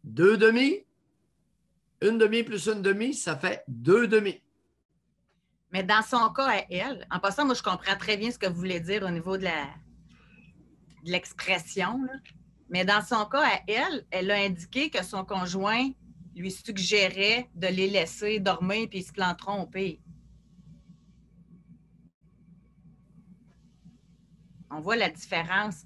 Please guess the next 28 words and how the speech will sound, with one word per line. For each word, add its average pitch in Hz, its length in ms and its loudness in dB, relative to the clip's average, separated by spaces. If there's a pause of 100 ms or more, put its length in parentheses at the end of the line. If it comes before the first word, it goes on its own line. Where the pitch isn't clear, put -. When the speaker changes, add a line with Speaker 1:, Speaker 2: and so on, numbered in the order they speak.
Speaker 2:
homme-femme, 185 680 -4
là. 131 100 -14 (720)
Speaker 1:
Ce - 180 -8
n'est 185 240 4
pas 254 520 2
à 180 120 6
la 170 200 4
mère 202 440 4 (120)
d'aller 160 360 2
réveiller 180 720 4
Flamou 180 800 0
de 135 160 -2
dix-sept 165 580 -2
ans 185 160 2 (140)
qui - 80 -16
paraît 151 420 0
au 143 120 0
lit. 135 160 -2 (1800)
Ça 156 180 -6
ne 170 140 6
marchera 208 420 0
pas. 247 300 -2 (400)
Il 175 80 4
Speaker 2:
Ouais, 226 80 8
Speaker 1:
va 226 100 8
la 226 120 10
Speaker 2:
mais 214 60 4
Speaker 1:
faire. 240 300 4